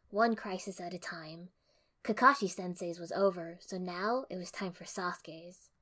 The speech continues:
That might not have been the spirit of the proverb, but it sure felt like the letter of it. I locked onto Sasuke's chakra, foregoing trying to catch up with him just to follow. He wasn't trying to hide,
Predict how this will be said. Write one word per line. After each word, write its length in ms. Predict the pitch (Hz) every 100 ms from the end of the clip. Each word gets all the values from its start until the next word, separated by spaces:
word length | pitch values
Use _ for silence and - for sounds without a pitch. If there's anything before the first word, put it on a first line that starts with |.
| _ _ _ _ _
That 180 | - 247
might 300 | 262 339 320
not 160 | 262 233
have 160 | 202
been 160 | - 190
the 80 | 170
spirit 480 | - - 285 262 175
of 120 | -
the 80 | -
proverb, 580 | - 180 165 165 160 - - _ -
but 140 | 247
it 100 | 269
sure 320 | - - 349
felt 320 | 302 - 269 196
like 160 | 180
the 80 | 175
letter 380 | 180 196 175 156
of 120 | 156
it. 460 | 160 160 - - - _ _ _ _ _
I 120 | - 240
locked 260 | 277 277
onto 240 | 240 233 202
Sasuke's 540 | - 208 196 - 175
chakra, 580 | - 208 190 - 170 175
foregoing 560 | - 254 254 285 277 214
trying 280 | - 220
to 80 | 208
catch 260 | - 185 -
up 140 | 196
with 120 | 240
him 260 | 254 262 247
just 280 | 220 190 -
to 80 | 185
follow. 540 | 196 180 160 160 185 _ _ - - -
He 140 | - 285
wasn't 380 | 349 370 208
trying 400 | - - 240 226
to 80 | 185
hide, 500 | 170 214 208 175 180